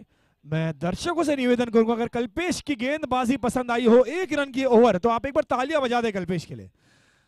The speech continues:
जबरदस्त गेंदबाजी, क्या ये गेंदबाज है। मुदस्सर का विकेट छटकाया, चार डॉट गेंद देखी और आखिर गेंद पर जाते जाते एक और विकेट कर गए अपने नाम। कप्तान ने वलीद पर काफी भरोसा जताया था।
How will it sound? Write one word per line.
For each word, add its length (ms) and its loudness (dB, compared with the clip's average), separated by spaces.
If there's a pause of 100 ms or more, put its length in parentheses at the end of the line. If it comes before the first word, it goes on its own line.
(200)
जबरदस्त 400 -2
गेंदबाजी, 580 -2
क्या 360 -2
ये 300 0
गेंदबाज 540 -4
है। 360 -10 (500)
मुदस्सर 480 -2
का 80 -2
विकेट 280 -4
छटकाया, 560 -2 (560)
चार 400 2
डॉट 260 4
गेंद 200 0
देखी 240 0
और 160 4
आखिर 420 0 (400)
गेंद 240 -10
पर 200 2
जाते 500 -4
जाते 360 -2 (320)
एक 200 -6
और 180 -2
विकेट 340 -4
कर 160 -6
गए 100 -4
अपने 200 -8
नाम। 260 -10 (260)
कप्तान 380 -6
ने 140 -12
वलीद 240 -6
पर 160 -8
काफी 300 -12
भरोसा 360 -6
जताया 340 -8
था। 160 -10